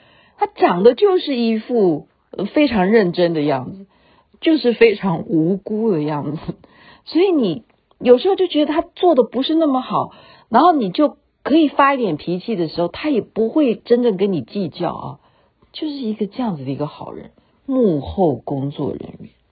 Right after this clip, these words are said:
洪都拉斯也是一样，洪都拉斯是特别要管的是服装，我们有分开服装跟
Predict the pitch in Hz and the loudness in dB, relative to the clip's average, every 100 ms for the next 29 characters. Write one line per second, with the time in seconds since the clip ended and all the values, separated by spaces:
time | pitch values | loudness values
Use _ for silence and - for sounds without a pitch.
0 | _ _ _ _ _ _ _ _ _ _ | _ _ _ _ _ _ _ _ _ _
1 | _ _ _ - 185 190 196 190 190 165 | _ _ _ -4 -2 -2 -4 -6 -8 -10
2 | 147 - - - - - _ _ _ _ | -12 -12 -14 -14 -16 -20 _ _ _ _
3 | _ _ _ _ _ 220 285 330 339 339 | _ _ _ _ _ 0 2 4 4 4
4 | 294 339 294 294 - _ - 359 208 202 | 4 2 2 -2 -4 _ 2 4 6 6
5 | 220 208 165 120 123 143 - 165 131 - | 4 4 2 2 -2 -6 -4 -4 -6 -10
6 | _ - - 147 - 170 170 185 _ _ | _ -14 -8 -8 -6 -8 -8 -16 _ _
7 | _ _ 180 214 226 143 165 165 156 127 | _ _ -2 0 2 0 -2 -4 -6 -8
8 | - - - 151 175 196 - 180 170 185 | -10 -14 -18 -4 -2 -2 -2 -2 -2 -8
9 | - _ - 156 139 151 | -14 _ -10 -8 -6 -10